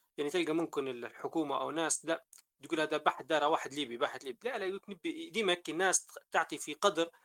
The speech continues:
للباحث الأجنبي. طبعا هذه عقدة الخواجة، أن أي حاجة تجي من برا مليحة ممتازة، وأن البحث الليبي مهما دار ما، ما مش، مش عاجبنا.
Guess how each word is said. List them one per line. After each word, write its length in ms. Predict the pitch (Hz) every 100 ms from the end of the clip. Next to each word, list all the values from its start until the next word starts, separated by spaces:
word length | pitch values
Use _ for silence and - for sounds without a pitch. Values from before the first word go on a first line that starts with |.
| _ _ -
للباحث 440 | 143 - - -
الأجنبي. 400 | 170 165 160 151
طبعا 220 | 147 151
هذه 80 | 147
عقدة 260 | 156 - -
الخواجة، 560 | 135 156 175 143 147 - _ _ _ 139
أن 80 |
أي 160 | 147 160
حاجة 240 | 156 170
تجي 160 | 147 160
من 140 | 143
برا 260 | 139 165 147
مليحة 340 | 139 170 -
ممتازة، 520 | 135 131 185 160 151 139
وأن 180 | 151
البحث 320 | 143 147 - 151
الليبي 240 | 156 139
مهما 240 | 147 123
دار 300 | 127 170 151 - _ -
ما، 480 | 156 147 139 135 175 - - - -
ما 180 | 151
مش، 160 | 151 -
مش 160 | 147 139
عاجبنا. 380 | 139 143 120